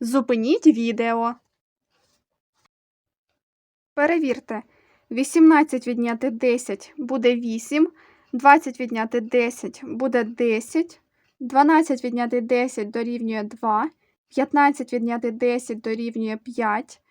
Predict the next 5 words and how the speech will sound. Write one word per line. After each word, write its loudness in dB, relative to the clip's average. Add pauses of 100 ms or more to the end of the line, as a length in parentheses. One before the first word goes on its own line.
(280)
сімнадцять 0
відняти -4
десять -2
дорівнює -4
сім. -6